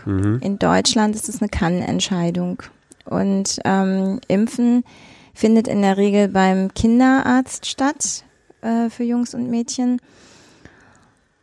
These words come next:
Speaker 2: Und, ähm, ich denke, dass vielleicht der eine oder andere,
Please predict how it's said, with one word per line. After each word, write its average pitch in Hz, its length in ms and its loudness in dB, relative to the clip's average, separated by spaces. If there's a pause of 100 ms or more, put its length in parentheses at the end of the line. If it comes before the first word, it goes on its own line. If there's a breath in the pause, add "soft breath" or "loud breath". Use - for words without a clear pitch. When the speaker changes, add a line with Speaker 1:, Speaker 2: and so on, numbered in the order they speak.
(140)
Speaker 2:
Und, 220 640 4
ähm, 214 500 4 (180)
ich - 200 -4
denke, 240 460 0
dass 220 300 -2 (1300)
vielleicht 196 840 0 (1900)
der 208 200 -2
eine 214 320 2
oder 202 240 0
andere, 220 680 0